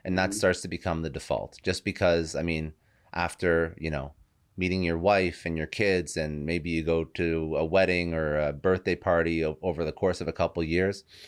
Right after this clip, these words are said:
Speaker 1: smart people start to just work within their own circles. It's not obviously always practical,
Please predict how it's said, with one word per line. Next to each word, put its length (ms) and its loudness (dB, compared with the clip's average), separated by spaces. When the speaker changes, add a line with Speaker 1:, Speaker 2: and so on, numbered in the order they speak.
Speaker 1:
smart 340 0
people 220 0
start 220 4
to 60 0
just 320 -4
work 280 0
within 260 0
their 140 0
own 140 -2
circles. 340 -6
It's 100 -4
not 260 4
obviously 680 0
always 380 4
practical, 640 0